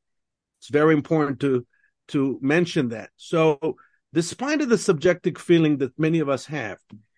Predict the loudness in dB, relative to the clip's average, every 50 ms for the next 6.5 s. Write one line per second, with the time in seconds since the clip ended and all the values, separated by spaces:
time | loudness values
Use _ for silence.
0 | _ _ _ _ _ _ _ -4 -2 -2 0 4 4 4 6 4 6 6 8 10
1 | 10 8 6 4 -2 -10 -14 -16 _ -2 -2 0 2 4 4 6 6 4 2 0
2 | -4 -12 -4 2 2 2 2 2 -4 -12 -20 -20 _ _ _ _ _ _ _ _
3 | _ _ _ _ _ _ -8 -4 -4 -2 0 0 -2 -2 -2 4 4 4 4 4
4 | 0 -8 -16 -20 -20 -20 -20 -20 _ _ 2 4 6 6 4 2 0 -2 -2 2
5 | 4 6 6 8 8 6 6 4 0 -4 _ -4 -4 -2 -6 -8 -2 2 2 4
6 | 4 4 2 2 2 0 0 -2 -6